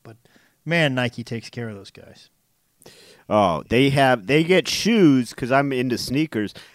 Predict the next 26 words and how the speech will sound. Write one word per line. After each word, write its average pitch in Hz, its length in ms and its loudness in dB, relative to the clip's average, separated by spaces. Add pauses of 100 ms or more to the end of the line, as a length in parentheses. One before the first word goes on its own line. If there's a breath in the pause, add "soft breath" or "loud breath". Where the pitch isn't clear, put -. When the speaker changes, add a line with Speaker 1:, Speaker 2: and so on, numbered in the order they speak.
(100)
Speaker 2:
I 113 40 -2
mean, 143 160 2
the 143 160 2
Oreg-, 190 440 6
Oregon, 160 600 4 (140)
um, 107 600 2
basketball 110 680 0
guys 95 460 -2 (380 loud breath)
get 113 200 2
shoes 127 880 4 (360 soft breath)
that 107 260 2 (240)
you 135 320 2
can 120 320 2
sell 117 800 2 (580)
on 104 200 0
the 101 100 0
aftermarket 101 840 -2
for, 104 180 -6
like, 87 240 -4
thirty-five 90 800 -4
thousand 76 420 -10
dollars. 67 380 -14
Because - 60 -20
the 277 60 -8
Speaker 1:
Thirty-five 202 680 0
thousand? 247 720 -2